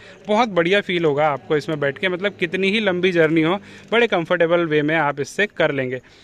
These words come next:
अब seat देखिए काफ़ी wide है, तीन passenger easily बैठ के travel कर सकते हैं, कोई issue नहीं है। Floor की बात करें तो minor सा आपको एक hump मिल जाता है, Minor नहीं थोड़ा बड़ा है, क्योंकि अगर किसी की height ज़्यादा होगी ना तो ये इसके pair में अड़ने वाला है। Rear एसी vents भी यहाँ मिल जाते हैं अपने को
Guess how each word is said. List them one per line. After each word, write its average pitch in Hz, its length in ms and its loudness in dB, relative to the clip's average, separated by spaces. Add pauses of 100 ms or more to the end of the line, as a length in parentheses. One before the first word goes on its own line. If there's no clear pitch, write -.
(140)
अब 202 100 -4
seat 226 260 -2
देखिए 214 280 0
काफ़ी 196 280 -2
wide 170 240 2
है, 180 80 4
तीन 175 220 -4
passenger 156 420 -2
easily 147 300 -4
बैठ 143 180 -4
के 147 80 -6
travel 135 280 0
कर 190 160 -2
सकते 190 240 -4
हैं, 175 80 -6
कोई 214 200 2
issue 208 180 -4
नहीं 190 120 0
है। 220 120 -6 (320)
Floor 214 260 4
की 226 100 -4
बात 208 200 -2
करें 196 240 -2
तो 202 140 -6
minor 151 320 -2
सा 165 140 -6
आपको 156 200 -6
एक 156 200 -6
hump 160 200 -6
मिल 170 180 -4
जाता 151 220 -6
है, 160 60 -6
Minor 156 260 -6
नहीं 175 140 -2
थोड़ा 160 200 -6
बड़ा 143 200 -4
है, 160 80 -4 (300)
क्योंकि 196 240 -4
अगर 196 240 0
किसी 175 240 -8
की 180 80 -4
height 156 180 -4
ज़्यादा 143 220 -6
होगी 147 140 -6
ना 165 100 -6
तो 170 60 -6
ये 156 320 -6
इसके 147 220 -10
pair 135 260 -6
में 170 120 -6
अड़ने 139 260 -4
वाला 123 220 -8
है। - 220 -20 (160)
Rear 196 280 0
एसी 175 240 -2
vents 180 300 0
भी 190 120 0
यहाँ 185 140 2
मिल 185 160 -2
जाते 175 220 -2
हैं 180 60 -2
अपने 165 200 -4
को 196 180 -6